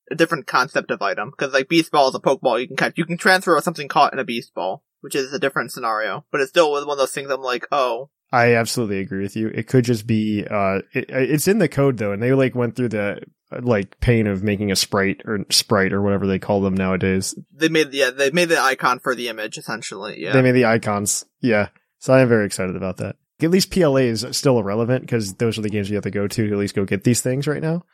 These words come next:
Speaker 2: And I, I do kind of like the way they're co-, handling regionals now, at least. Th-, this might change with D L C because they did kind of remedy this in the D L C for Sword and Shield as well, where the only way to get a regional post home is to get it from the game that it came from.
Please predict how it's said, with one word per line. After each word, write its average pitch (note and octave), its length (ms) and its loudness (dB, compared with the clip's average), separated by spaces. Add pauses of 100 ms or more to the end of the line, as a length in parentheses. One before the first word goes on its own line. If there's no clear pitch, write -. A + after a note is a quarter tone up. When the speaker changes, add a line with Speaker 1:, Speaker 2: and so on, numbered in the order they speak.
(160)
Speaker 2:
And A#2+ 120 -2
I, A#2 240 2
I C#3+ 120 2
do G#3+ 240 2
kind C3+ 340 2
of D#3 260 0
like C#3 440 0 (240)
the C3 100 4
way C#3 220 4
they're B2+ 160 2
co-, A#2+ 260 -6
handling C3 440 2
regionals A#2 600 0 (100)
now, G#2+ 600 0 (240)
at C3+ 120 0
least. D3+ 440 2 (380)
Th-, B2 180 6
this C3 220 2
might C#3 180 6
change B2 240 2
with A#2 100 -2
D A2 140 2
L G#2+ 80 2
C A2 240 0
because A2 300 -2
they G#2 100 0
did G2+ 200 -2
kind A2 220 0
of G2+ 140 -2
remedy G#2+ 260 2
this G#2+ 240 0
in G#2 120 -2
the G2+ 60 -2
D G#2 220 0
L G2+ 100 2
C G#2 280 -2
for F#2+ 400 -2
Sword G#2+ 220 -2
and G2+ 100 -6
Shield G2+ 240 -4
as - 160 -8
well, G2+ 240 -4 (180)
where G#2 500 2 (200)
the C3 120 4
only C3 140 8
way A#2+ 80 6
to A#2 80 4
get A2+ 240 2
a A2+ 80 -4
regional G#2 380 -2
post G#2+ 300 -2
home A2 300 0 (360)
is A2 160 -2
to A2 80 2
get G#2 160 2
it F#2+ 60 -2
from G2+ 200 -2
the G2 60 -2
game F#2+ 220 -2
that F2+ 100 -2
it - 80 -6
came G2 240 -4
from. G2+ 260 0